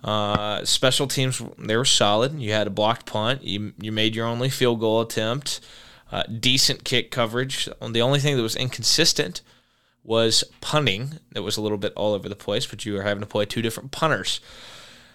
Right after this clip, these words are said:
Let's start with the offense because Cole Freeman got his first start, the sophomore. Um, yeah, so N-, Northwestern's way down the list on quarterbacks right now,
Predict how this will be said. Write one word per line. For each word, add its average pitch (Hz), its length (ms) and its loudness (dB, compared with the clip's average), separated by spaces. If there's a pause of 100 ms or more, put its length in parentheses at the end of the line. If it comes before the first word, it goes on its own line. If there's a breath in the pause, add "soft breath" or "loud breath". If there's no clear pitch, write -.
Let's 202 200 4
start 170 500 6
with 135 200 4
the 123 140 6
offense 107 680 2
because 107 640 -2 (800)
Cole 180 200 8
Freeman 151 420 4 (180)
got 120 180 4
his 113 100 0
first - 360 2
start, 101 300 2
the 107 60 -4
sophomore. 113 680 4 (880 loud breath)
Um, 110 580 2 (220)
yeah, 143 320 2
so 120 360 2
N-, 135 320 2
Northwestern's 135 600 2
way 123 320 4
down 135 260 6
the 120 100 2
list 120 400 2
on 110 200 -4
quarterbacks 120 640 0
right 117 240 0
now, 113 440 0